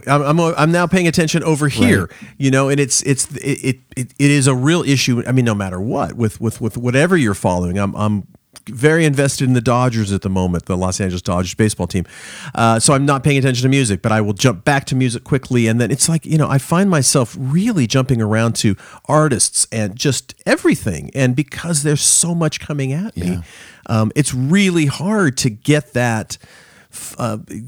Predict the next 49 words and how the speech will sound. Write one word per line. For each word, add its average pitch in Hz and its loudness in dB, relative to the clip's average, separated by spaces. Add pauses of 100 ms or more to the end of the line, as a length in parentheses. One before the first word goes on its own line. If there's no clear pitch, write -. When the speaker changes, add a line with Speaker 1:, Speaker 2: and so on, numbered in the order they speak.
Speaker 1:
t-, - -8
you 160 2
know, 123 2
to 139 0
get 160 0
that 160 2
engagement 139 2
Speaker 2:
Yeah. - -14
Speaker 1:
consistent. 117 2
Speaker 2:
It's, 107 -2
Speaker 1:
And, 131 2
and 156 4
I 190 4
don't 254 0
know 147 4
how 139 2
you 135 2
do 156 4
it, - 6
Speaker 2:
it's, - -2
Speaker 1:
to 107 0
be 104 2
Speaker 2:
it's 85 2
Speaker 1:
honest. 98 -4
Speaker 2:
really 127 6
Speaker 1:
It's - 4
Speaker 2:
challenging 151 0
because 110 -2
you 127 -6
got 127 -6 (180)
all, 127 -2
Speaker 1:
Yeah. 123 -6
Speaker 2:
like 123 0
you 233 0
said, 92 -2
there's 101 -2
all 110 0
these 120 0
things 117 -2
being 107 -2
thrown 156 0
at - -6
you. 104 0 (400)
You've 131 2
only 185 4
got 147 0
so 143 2
much 127 0
attention, 113 -2